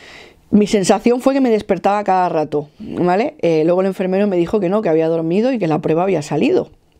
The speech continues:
Porque el enfermero está toda la noche mirando los equipos, por si acaso te desconectas, él va a la habitación, te vuelve a conectar, o sea, está pendiente de, de ti toda la noche, que es lo que tendrían que haber hecho desde el primer momento, porque así no hubiera estado tantos meses.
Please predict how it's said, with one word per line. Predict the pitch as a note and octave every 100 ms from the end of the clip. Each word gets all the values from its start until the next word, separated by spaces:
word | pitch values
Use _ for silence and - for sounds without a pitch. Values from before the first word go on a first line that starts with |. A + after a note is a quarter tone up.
| _ _ _ - -
Porque | E3+ D#3
el | E3+
enfermero | D3 C#3+ D#3+ F#3+ G#3 -
está | F3 F3 D3+
toda | F3 F3+
la | F#3+
noche | G3+ - A#3+
mirando | F#3+ E3 F3 G3 -
los | F3 D3
equipos, | C#3+ A3 A3 A#3 D4 - - - -
por | -
si | D#3
acaso | E3+ E3+
te | E3+
desconectas, | E3 - F3 G#3 G#3 A3 D4+ -
él | E3+
va | D#3+
a |
la | E3
habitación, | E3 D#3+ D#3+ A#3 B3 B3+
te | E3+
vuelve | D#3
a | D#3+
conectar, | D#3 D#3 D#3 A#3 C4 - - - -
o | F#3
sea, | F#3+
está | G#3 G3+
pendiente | A3 A3 A3 B3
de, | G#3+ F3+ D#3+
de | E3+ F3
ti | G3 A#3 -
toda | F#3+ F3
la | E3
noche, | E3+ F#3 D3+ D3 - - - -
que | G3
es | F3+
lo | G3+
que | G#3
tendrían | F#3 F3+ F3+
que |
haber | F3+ F3+
hecho | F3+
desde | G#3+ F3+
el |
primer | E3+ E3 D#3+
momento, | E3 A#3+ A#3+ D#3
porque | D#3 D3+
así | D#3 - G#3
no | G#3+
hubiera | F3 E3+
estado | E3+ G3
tantos | G3+ D#3 D#3 D3
meses. | C#3 D3 D#3 -